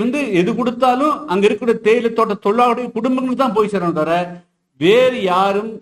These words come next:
கைப்பற்றுவதற்கு அதை அனுமதிக்க கூடாது. அதான் வந்து என்னுடைய உள்நோக்கம்ங்கிறது. இதை கொஞ்ச நாள் கழிச்சு பி பி டி சி நிர்வாகமே வேறு, நாங்க வந்து வேற நடத்துறோம், லாஸ் ஆகி போச்சு நடத்துறோம்ங்கிறது அவங்க எடுக்கிறதுக்கோ,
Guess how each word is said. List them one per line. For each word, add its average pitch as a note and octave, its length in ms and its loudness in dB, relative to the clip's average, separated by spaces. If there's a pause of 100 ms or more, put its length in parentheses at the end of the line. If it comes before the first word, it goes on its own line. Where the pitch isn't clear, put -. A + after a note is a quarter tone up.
(120)
கைப்பற்றுவதற்கு F#3 720 -4
அதை F#3 120 -2
அனுமதிக்க C3+ 340 -6
கூடாது. G2+ 240 -14 (1160)
அதான் F3 300 0
வந்து E3 220 0
என்னுடைய C#3+ 260 -2 (200)
உள்நோக்கம்ங்கிறது. F3 720 -2 (640)
இதை F#3 200 2
கொஞ்ச F#3+ 240 0
நாள் A#3+ 180 2
கழிச்சு G3 320 -2
பி G#3 100 0
பி A3 140 -4
டி G3+ 120 -6
சி F#3+ 100 -8
நிர்வாகமே G3+ 540 0 (280)
வேறு, G#3+ 240 4
நாங்க F#3 260 0
வந்து F#3 200 -2
வேற G3 220 2
நடத்துறோம், F3 480 -2
லாஸ் F#3 200 0
ஆகி F3+ 120 -2
போச்சு E3+ 260 -8
நடத்துறோம்ங்கிறது E3 600 -4
அவங்க F3+ 280 -2
எடுக்கிறதுக்கோ, D3+ 460 -4